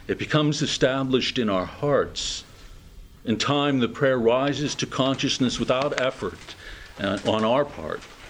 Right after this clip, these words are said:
In the midst of trouble, temptation, pain, anger, or frustration, this prayer makes us aware of God's presence. As a result, we co-, become prayer.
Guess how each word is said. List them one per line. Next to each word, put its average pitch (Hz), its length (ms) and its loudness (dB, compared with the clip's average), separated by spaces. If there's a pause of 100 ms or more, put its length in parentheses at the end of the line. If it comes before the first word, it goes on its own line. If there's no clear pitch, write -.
(560)
In 127 100 2
the 120 80 4
midst 143 340 0
of 135 140 -6
trouble, 135 500 2
temptation, 131 760 0
pain, 131 640 0
anger, 123 680 0
or 95 60 2
frustration, 127 920 2 (300)
this - 180 -2
prayer 139 460 2
makes 120 360 0
us 113 120 -4
aware 113 460 4
of 113 120 2
God's 101 300 0
presence. - 760 -2 (640)
As 104 160 2
a 123 60 4
result, 127 680 2
we 120 140 0
co-, 120 220 -4
become 135 680 0
prayer. 78 600 -2